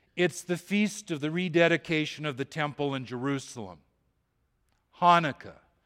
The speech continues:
also called the Festival of Lights. It was a time when lit lamps were brought back into the temple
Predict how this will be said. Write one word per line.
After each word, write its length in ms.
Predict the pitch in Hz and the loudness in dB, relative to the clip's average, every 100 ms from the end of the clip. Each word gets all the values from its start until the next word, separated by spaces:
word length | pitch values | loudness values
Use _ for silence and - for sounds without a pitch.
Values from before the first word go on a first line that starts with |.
| _ _ _ - | _ _ _ -4
also 280 | 135 - | -2 -4
called 360 | 160 - 143 131 | -8 0 0 0
the 80 | 135 | -4
Festival 760 | - 147 127 - - 120 123 | 0 0 0 -6 -8 -6 -4
of 220 | 117 107 117 | -6 -6 2
Lights. 480 | 131 113 90 - - - - - | 2 2 -4 -20 -20 -20 -20 -8
It 160 | 190 190 | 0 4
was 200 | 190 160 | 4 2
a 60 | |
time 640 | 170 - 190 190 196 196 190 - _ - | -8 -2 4 6 6 4 -4 -10 _ -4
when 380 | 151 147 135 | -2 0 2
lit 380 | 151 202 - - | 6 6 4 -8
lamps 540 | 147 160 170 170 143 143 | -2 2 2 0 -6 -4
were 140 | 143 | -4
brought 540 | 107 147 165 175 - | 0 4 4 4 0
back 380 | 143 165 170 170 - | 2 6 6 4 -4
into 420 | 180 185 185 175 | -2 -2 -4 -6
the 140 | 151 156 | -6 -6
temple 720 | - 185 185 - 143 123 | -4 0 0 0 0 0